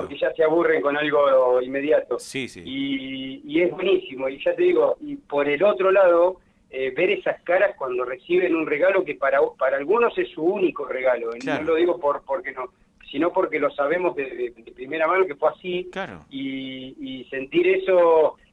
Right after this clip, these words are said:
Speaker 1: es, bueno, nada, todos fuimos chicos, la sensación
Speaker 2: No,
Speaker 1: es
Speaker 2: ni hablar.
Speaker 1: alucinante.
Speaker 2: Ni hablar.
Speaker 1: Y, y, y deja mensajes,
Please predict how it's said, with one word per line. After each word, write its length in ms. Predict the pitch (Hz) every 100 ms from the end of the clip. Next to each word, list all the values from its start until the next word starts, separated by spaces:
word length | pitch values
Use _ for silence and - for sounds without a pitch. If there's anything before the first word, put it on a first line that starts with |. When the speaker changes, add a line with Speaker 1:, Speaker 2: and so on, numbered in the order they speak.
| -
Speaker 1:
es, 160 | 156 - -
bueno, 240 | 156 151 131
nada, 320 | 160 135 120
todos 180 | 175 180
fuimos 220 | 160 139
chicos, 360 | - 175 - 113
la 80 | 120
sensación 360 | 123 123 120 113
Speaker 2:
No, 80 | 95
Speaker 1:
es 40 |
Speaker 2:
ni 60 | 87
hablar. 240 | 82 78
Speaker 1:
alucinante. 680 | - - 113 139 104 - 92
Speaker 2:
Ni 120 | 95 107
hablar. 280 | 98 87
Speaker 1:
Y, 800 | 117 117 113 113 113 113 120 120 -
y, 80 |
y 40 | 143
deja 260 | 175 - 127
mensajes, 560 | 123 120 113 - _